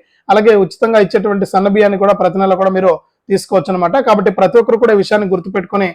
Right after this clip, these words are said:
దాని ప్రకారం మీరు ముందుకైతే వెళ్ళండి. కొత్త రేషన్ కార్డుల ప్రక్రియను ఈ నెల చివరి నుంచి కూడా పంపిణీ చేస్తున్నట్లు కూడా ఆదేశాలు అయితే అందాయి. మరి ఇది అప్‌డేట్.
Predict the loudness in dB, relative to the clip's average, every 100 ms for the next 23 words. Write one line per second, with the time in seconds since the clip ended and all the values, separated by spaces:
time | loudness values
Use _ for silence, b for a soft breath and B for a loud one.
0 | _ _ _ 2 2 0 0 0 2 2
1 | 2 0 -2 -4 -2 -2 0 0 2 0
2 | 0 0 0 -2 -2 -2 -2 -4 -4 -2
3 | -2 -4 _ _ _ -2 -2 0 0 0
4 | -2 -4 -2 -2 -2 -2 -4 -2 -4 -4
5 | -10 -8 0 0 2 -2 -2 -2 0 -4
6 | -2 -6 -8 _ _ 0 2 4 6 4
7 | 4